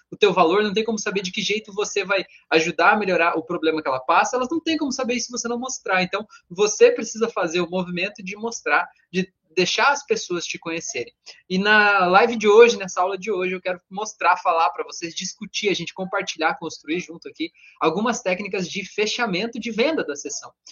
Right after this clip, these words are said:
Porque muitas vezes, é, a-, algumas pessoas têm dificuldade de trazer o paciente até a gente, e algumas pessoas têm dificuldade, quando o paciente tá ali, você já tá numa conversa, no WhatsApp, por exemplo, ou presencialmente.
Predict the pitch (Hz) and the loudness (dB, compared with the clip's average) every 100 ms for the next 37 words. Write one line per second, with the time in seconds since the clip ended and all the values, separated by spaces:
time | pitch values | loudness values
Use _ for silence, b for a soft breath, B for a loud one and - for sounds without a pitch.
0 | B B 185 185 247 294 254 - 175 220 | B B -6 -2 -2 0 0 0 -2 -4
1 | - - - _ - 156 143 151 120 165 | -4 -12 -14 _ -4 -2 0 -2 0 0
2 | 190 226 - 185 180 190 180 185 - 180 | 2 0 -2 -8 -8 -8 -10 -10 -2 -2
3 | 180 - 190 165 139 143 214 359 440 - | -2 -4 0 0 0 2 4 4 -2 -12
4 | 190 208 165 180 165 - - 147 160 147 | -4 -2 0 -2 -4 -6 -2 -2 -2 -8
5 | - - b b 190 196 269 302 233 226 | -12 -20 b b -2 0 0 0 -2 -2
6 | 285 285 302 294 233 240 226 190 302 320 | -4 -2 -4 -4 -4 -2 -2 -4 -4 -2
7 | 262 233 220 - 220 196 214 202 196 226 | -4 -2 -4 -2 -2 -2 -6 -8 -4 -2
8 | 285 302 269 254 220 214 226 - 151 156 | -2 -4 -6 -6 -2 -2 -2 -8 -6 -2
9 | 160 160 151 156 - 143 135 143 180 147 | -2 0 0 -2 -6 -6 -6 -6 -6 -10
10 | - _ - 190 190 - - 175 175 175 | -18 _ 0 2 2 -4 -2 0 0 -4
11 | 175 147 143 143 | -4 -4 -8 -10